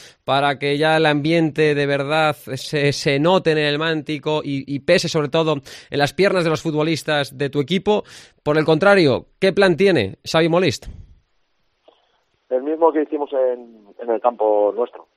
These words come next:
Speaker 2: Al final nosotros iremos a por el partido, con el respeto que tenemos que tener al,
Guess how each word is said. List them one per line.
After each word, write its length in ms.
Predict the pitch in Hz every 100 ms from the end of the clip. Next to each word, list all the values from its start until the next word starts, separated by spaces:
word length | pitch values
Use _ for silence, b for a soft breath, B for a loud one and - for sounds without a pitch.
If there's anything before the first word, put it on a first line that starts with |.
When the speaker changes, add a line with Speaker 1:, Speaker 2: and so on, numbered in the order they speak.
| _
Speaker 2:
Al 140 | 110
final 180 | 113 117
nosotros 320 | 120 - 123
iremos 320 | 123 120 120 117
a 80 |
por 140 | 117 117
el 80 | 113
partido, 800 | 113 147 156 165 170 170 156 -
con 160 | 110
el 80 | 107
respeto 460 | 104 - 131 127 123
que 80 |
tenemos 240 | 120 123 -
que 80 | 120
tener 260 | 120 120
al, 300 | 120 117 113